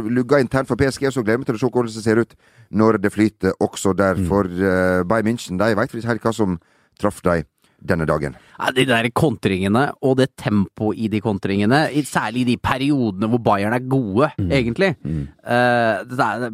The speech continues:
Speaker 3: per-, grenser til perverst,
Speaker 2: Mm.
Speaker 3: hvor gå-, hvor bra det var fremover, altså.
Speaker 2: Ja, så tenkte jeg skulle hive meg på Twitter en sjelden gang her, da, eh, og, og skryte opp litt Thiago Motta, men så så jeg alle hipsterne allerede var
Speaker 3: Ja.
Speaker 2: ute, selvfølgelig, og skrev og hylla han, men herregud, snakk om bare å stå der og ha full kontroll,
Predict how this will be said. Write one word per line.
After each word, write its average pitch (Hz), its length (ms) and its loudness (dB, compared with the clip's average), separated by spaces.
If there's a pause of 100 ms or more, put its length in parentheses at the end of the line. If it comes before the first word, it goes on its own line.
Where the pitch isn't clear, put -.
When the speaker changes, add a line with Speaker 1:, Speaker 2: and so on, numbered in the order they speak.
Speaker 3:
per-, 123 180 0
grenser 123 300 0
til 107 100 0
perverst, - 680 -6 (180)
Speaker 2:
Mm. 104 80 -10
Speaker 3:
hvor 127 140 4
gå-, 123 140 0
hvor 123 200 4
bra 110 160 4
det 110 120 2
var 104 260 4
fremover, 95 380 0
altså. 87 60 0
Speaker 2:
Ja, 156 180 2
så 170 120 -2
tenkte 156 240 -2
jeg 143 80 -2
skulle 120 160 -2
hive 147 180 2
meg 131 140 0
på 123 140 -2
Twitter 139 400 0
en 120 100 0
sjelden 127 340 -2
gang 120 200 2
her, 117 140 -4
da, 127 120 2 (160)
eh, 127 520 2
og, 120 320 -2
og 123 60 0
skryte 127 320 0
opp - 80 -2
litt 113 120 0
Thiago 117 300 2
Motta, 117 280 0
men 98 80 -6
så 101 160 0
så 117 40 2
jeg 110 100 2
alle 117 160 2
hipsterne 110 420 0
allerede 110 340 2
var 107 140 0
Speaker 3:
Ja. 117 120 4
Speaker 2:
ute, 120 160 2
selvfølgelig, 104 360 -2
og 107 160 0
skrev 110 360 0
og 107 120 0
hylla 113 280 2
han, 101 120 0
men 107 120 -4
herregud, 104 560 -2
snakk - 240 0
om 98 120 0
bare 123 120 2
å - 120 -4
stå 117 200 2
der 92 120 0
og 95 60 0
ha 104 80 0
full 101 240 2
kontroll, 98 400 0